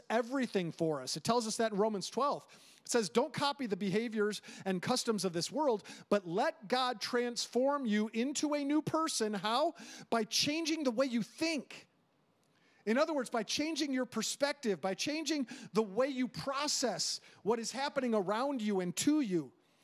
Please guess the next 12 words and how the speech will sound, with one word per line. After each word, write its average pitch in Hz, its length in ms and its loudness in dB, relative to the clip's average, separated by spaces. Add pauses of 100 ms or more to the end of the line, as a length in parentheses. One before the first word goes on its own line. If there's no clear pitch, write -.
(340)
a 196 60 2
completely 294 680 0
new 269 220 2
person 214 480 0
is 160 140 0
waiting 214 400 0
for 175 120 -4
you 165 200 0
on 160 100 -4
the 160 140 0
other 165 180 -2
side 143 480 -6